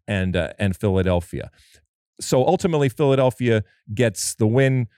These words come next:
Wonderful, uh, comeback there. Pigeons,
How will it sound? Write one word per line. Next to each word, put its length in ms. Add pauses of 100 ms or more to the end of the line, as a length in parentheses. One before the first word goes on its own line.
(220)
Wonderful, 720
uh, 280
comeback 560
there. 320 (180)
Pigeons, 540